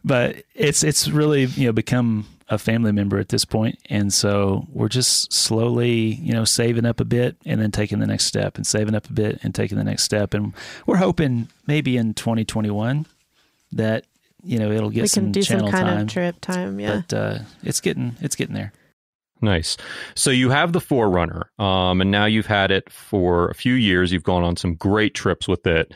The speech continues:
Speaker 3: um, and this has become a hobby for you guys. So at what point did you realize that overlanding was becoming more than a hobby and you wanted something bigger?
Speaker 2: Hmm.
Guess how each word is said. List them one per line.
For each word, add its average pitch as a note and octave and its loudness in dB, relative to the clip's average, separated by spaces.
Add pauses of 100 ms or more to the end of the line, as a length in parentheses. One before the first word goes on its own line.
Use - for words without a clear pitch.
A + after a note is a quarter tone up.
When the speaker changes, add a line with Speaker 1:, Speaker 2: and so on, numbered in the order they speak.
(320)
Speaker 3:
um, F2+ 2
and A2 2
this G#2+ 0
has A2 0
become F#2+ 0
a F#2 0
hobby G#2 0
for - -4
you D#2 -2
guys. - -4
So G#2 0 (540)
at A#2 0
what D3 0
point D#3+ -2
did A2 0
you A2+ 2
realize G2+ 2
that F2 0 (160)
overlanding G2 2
was F#2 0
becoming F#2+ 0
more F#2+ 2
than F2+ 0
a F2 2
hobby F2+ 0
and F2 2
you F2 0
wanted F2 0
something E2+ -2
bigger? F2 0 (1300)
Speaker 2:
Hmm. G3 -4